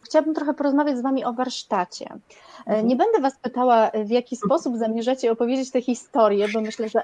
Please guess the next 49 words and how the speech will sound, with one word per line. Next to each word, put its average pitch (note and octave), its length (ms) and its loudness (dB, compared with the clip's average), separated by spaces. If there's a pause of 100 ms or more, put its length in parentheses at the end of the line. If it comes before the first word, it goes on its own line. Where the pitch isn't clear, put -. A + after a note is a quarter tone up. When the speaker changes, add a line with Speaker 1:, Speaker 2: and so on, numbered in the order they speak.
Speaker 1:
a, A3+ 100 4
jeszcze B3 360 2
nie C4 160 4
wiecie, A#3+ 420 0
a F3+ 40 -2
poza G3+ 260 -8
tym G3+ 280 -10
nie G#3 100 -6
będziemy G#3+ 340 -4
tego B3+ 220 -2
zdradzać, G#3+ 460 -2 (260)
Speaker 2:
<laughs> G#3+ 460 2
Speaker 1:
ale, A#3+ 400 -2
mm, A#3 340 -2
z - 240 -16
tego, C#4+ 320 0
co C4 200 -2
widzę A3 440 -4
i G3+ 60 -8
z - 60 -20
tego, G#3+ 220 -6
co A3+ 140 -8
na G#3 180 -6
razie C#4 280 2
jest G#3+ 200 -2
na F#3+ 120 -8
blogu G3 600 -6
i G#3+ 100 -10
z - 80 -20
tego, G#3 240 -8
co G#3+ 160 -14
mówicie, G3+ 640 -6 (580)
mm, G#3+ 260 -4
to A#3 100 -8
jawi C#4+ 240 -2
mi E4 160 -2
się, D4 160 -4
że B3 100 -6
to C4 120 -8
jest C4 180 -6
takie B3 200 -10
troszeczkę - 480 -10
od - 240 -4
szczegółu C4+ 600 -6
do B3+ 180 -2
ogółu. G3+ 460 -6 (420)
Czyli G#3+ 240 -6
tak - 200 -12
naprawdę C4+ 960 0